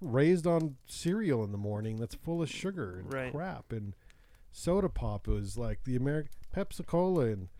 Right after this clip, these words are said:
Speaker 1: Coca-Cola are like the American soft drink. You know, this, you're born, you're raised. Well, now, uh, religious purposes, maybe you don't, didn't drink as much soft drink,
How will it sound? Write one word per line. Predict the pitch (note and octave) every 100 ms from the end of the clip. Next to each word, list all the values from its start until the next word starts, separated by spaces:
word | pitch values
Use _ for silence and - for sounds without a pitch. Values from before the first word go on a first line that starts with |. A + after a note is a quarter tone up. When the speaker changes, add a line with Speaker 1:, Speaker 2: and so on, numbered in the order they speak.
| - - - - -
Speaker 1:
Coca-Cola | - F#3 E3 - D#3+ D#3+ B2
are |
like | A#2 G#2
the | A#2
American | A#2+ C#3 D3+ C#3+ C#3+ B2+ G#2+
soft | - - B2+ C#3 -
drink. | G#2+ F#2+ F2+ G2
You |
know, | G2 G#2
this, | G2+ G2+ - _ _ _ _ - -
you're | C3+
born, | G#2 A#2+ C3
you're | A#2
raised. | G#2 A#2+ C#3+ C3
Well, | A2+ A2+ G2 F2+
now, | A#2 A2 G#2+ A#2+
uh, |
religious | A2+ G2+ A2+ A#2 C3 G#2+
purposes, | A2 F#2+ G2+ G2
maybe | G#2+ G#2
you |
don't, | G#2 G2+ -
didn't | G#2+ G2
drink | - A#2 A2
as |
much | G2+ -
soft | A#2 C3
drink, | A2